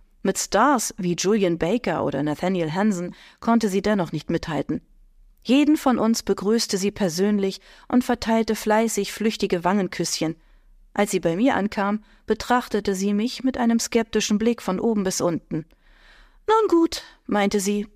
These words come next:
lächelte gekünstelt und küsste mich noch flüchtiger als die anderen rechts und links und ließ mich ohne ein Wort wieder stehen. Völlig irritiert blinzelte ich Ricky an. Er versteckte sein Lachen hinter vorgehaltener Faust und rollte mit den Augen.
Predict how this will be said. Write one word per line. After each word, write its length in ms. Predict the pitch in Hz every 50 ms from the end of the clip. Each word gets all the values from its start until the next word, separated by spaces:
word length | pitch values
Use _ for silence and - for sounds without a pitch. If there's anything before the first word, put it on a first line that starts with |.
| - _
lächelte 560 | 202 202 233 247 - 247 214 202 - 190 185
gekünstelt 680 | - 190 - - 196 196 202 - - - 190 185 - -
und 180 | 160 156 -
küsste 320 | - 214 208 - - - 185
mich 180 | 180 180 -
noch 160 | 190 - 226
flüchtiger 580 | - - - 190 220 214 - - 175 - 160 -
als 140 | - - -
die 160 | - 165 -
anderen 380 | - 202 208 180 156 160 165 165
rechts 320 | 160 185 180 - - -
und 100 | 165 170
links 300 | 180 185 180 180 - - - - - - - - _
und 160 | - 233 214
ließ 220 | 226 269 247 -
mich 240 | 233 220 214 - -
ohne 260 | 233 247 262 254 233
ein 200 | - 208 208 190
Wort 220 | 175 180 185 185 -
wieder 180 | 190 185 185
stehen. 420 | 180 - - - 165 135 107 - - - _ _ _ _ - _ - - _ - - - - - - -
Völlig 420 | - - - - 196 226 262 220 -
irritiert 560 | 160 175 175 170 - - - 220 214 208 - - - - - _ _
blinzelte 500 | - 175 214 220 214 - 202 175 - 175
ich 220 | - - - -
Ricky 300 | 170 196 220 - 151 -
an. 220 | - 92 135 156 160 - _ _ _ _ - - _ -
Er 160 | - 185 185
versteckte 500 | - 190 185 - - 214 208 - - 190
sein 240 | 175 202 190 190 185
Lachen 380 | 180 175 180 - - 220 220
hinter 260 | 208 214 214 - 214
vorgehaltener 800 | 208 - - 208 202 202 202 208 196 202 196 196 - 190 180 180
Faust 420 | 180 - 220 208 208 202 190 - - - - - _
und 220 | - 240 220 214 -
rollte 240 | 226 226 - 208
mit 120 | 190 190 -
den 120 | 185 175
Augen. 360 | - 170 175 165 156 147 -